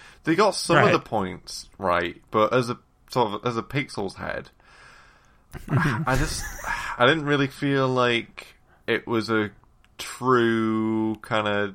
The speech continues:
Speaker 1: sequel. And maybe that, maybe they could be talking about that when they watched Ready Player One, like, in the, in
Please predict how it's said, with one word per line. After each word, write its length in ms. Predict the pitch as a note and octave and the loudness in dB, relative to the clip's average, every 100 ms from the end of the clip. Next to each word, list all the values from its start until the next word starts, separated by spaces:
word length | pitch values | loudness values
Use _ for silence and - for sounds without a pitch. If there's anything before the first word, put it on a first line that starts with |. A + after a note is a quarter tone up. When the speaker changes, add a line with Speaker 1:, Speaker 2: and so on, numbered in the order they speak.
| - | -10
Speaker 1:
sequel. 920 | - - A2+ A2 - C3 C3+ D#3 D#3+ _ _ _ | -12 -6 -6 -6 -4 -2 -2 -4 -10 _ _ _
And 120 | A#2 | 0
maybe 240 | B2 B2+ C3 | 2 4 4
that, 320 | B2 A#2+ - - | 6 4 2 0
maybe 280 | B2 B2+ | 2 4
they 100 | B2 | 2
could 240 | B2 - B2 | 2 -2 -2
be 100 | A2+ | -4
talking 380 | - G#2+ - G#2+ | 2 0 2 -2
about 240 | F#2+ F#2+ | 0 2
that 160 | F#2 E2+ | 2 0
when 120 | F#2 | -2
they 100 | G2 | -2
watched 340 | F#2 F2+ - | -2 -2 -6
Ready 280 | - G2 F#2+ | -6 -4 -4
Player 280 | - F#2 F2 | -2 -2 -2
One, 380 | F2 F#2 F#2 - | -4 -6 -8 -8
like, 340 | G2 G2 G2 - | 0 0 0 0
in 160 | G#2+ | 0
the, 180 | G2+ G2+ | 0 0
in 280 | G#2 G2+ G2 | -2 -2 -6